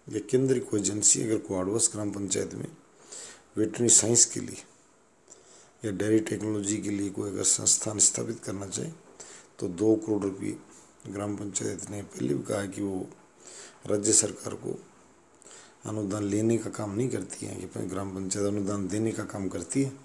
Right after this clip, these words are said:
अगर राज्य सरकार भी अपना संस्थान स्थापित करती है सौ करोड़ की लागत का, तो ये दो करोड़ स्वयं ग्राम पंचायत जो है subsidize करेगी राज्य सरकार को। भामाशाह कहें या क्या कहें, ये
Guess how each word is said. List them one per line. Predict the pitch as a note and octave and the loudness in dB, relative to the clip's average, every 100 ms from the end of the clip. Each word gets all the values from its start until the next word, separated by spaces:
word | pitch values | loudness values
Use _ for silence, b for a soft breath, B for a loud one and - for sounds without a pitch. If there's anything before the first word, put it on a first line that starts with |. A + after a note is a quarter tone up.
| - B B B B | -20 B B B B
अगर | G#2+ G2 | -2 2
राज्य | A2+ A2+ A2+ | 2 4 4
सरकार | G#2+ G#2 G#2+ | 6 6 6
भी | |
अपना | G#2+ G2+ | 6 4
संस्थान | G2 - G2 - G#2 | 2 4 4 4 4
स्थापित | G2 - G#2 G2 | 4 2 0 -6
करती | - F#2 A2 B2+ | -6 -4 2 2
है | - - - - - - - - - B B B B | 0 -12 -20 -20 -20 -20 -20 -20 -20 B B B B
सौ | - A2 | 4 4
करोड़ | F2+ G2+ G2+ | 4 2 0
की | G2+ | 0
लागत | F#2+ F2+ F#2+ E2+ | -2 -6 -6 -4
का, | - | 0
तो | C3 | 0
ये | G2 | 2
दो | G#2+ | 4
करोड़ | G#2 - G#2 F#2+ - - - - B B B B - | 2 0 -4 -4 -10 -16 -18 -20 B B B B 4
स्वयं | - B2 A#2 | 6 6 4
ग्राम | G2+ G2+ G2+ | 2 0 0
पंचायत | G2 F#2+ G#2+ | 0 4 4
जो | F2+ | 4
है | G#2+ | 6
subsidize | - - - G2+ G2 E2+ | 6 8 4 4 -2 -2
करेगी | F#2+ F#2+ F#2 | -6 -8 -6
राज्य | G#2 G2 | -4 -2
सरकार | F#2+ G#2+ - G2 | -2 -4 -6 -6
को। | G2 G#2 | -4 -4
भामाशाह | F#2 F#2+ G2+ F#2+ A#2 | -2 0 4 6 6
कहें | A2 - - - G#2 | 4 0 -10 -4 0
या | G2 | 0
क्या | - A2+ | 0 -2
कहें, | G#2+ G2+ A#2+ - - B B B B B B | 0 -4 -8 -10 -20 B B B B B B
ये | G2+ G2+ G2 | -2 0 -2